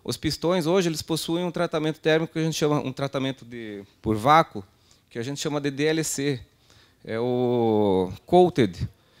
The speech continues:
Isso daqui ele confere no, confere ao pistão uma dureza similar ao do diamante. A gente tá falando de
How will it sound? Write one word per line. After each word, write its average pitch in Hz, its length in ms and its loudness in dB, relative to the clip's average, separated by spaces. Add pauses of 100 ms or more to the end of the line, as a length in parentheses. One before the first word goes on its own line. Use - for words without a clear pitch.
(300)
Isso 127 160 -14
daqui 156 240 -2
ele 196 100 0
confere 185 640 2
no, 127 440 -2
confere 156 340 -2
ao 170 40 -4
pistão 165 300 -4
uma 175 140 -2
dureza 160 420 -2
similar 175 680 0
ao 196 80 0
do 185 120 -4
diamante. 151 580 -2 (340)
A - 80 -16
gente 127 80 -10
tá 147 80 -12
falando 147 440 -8
de 143 420 0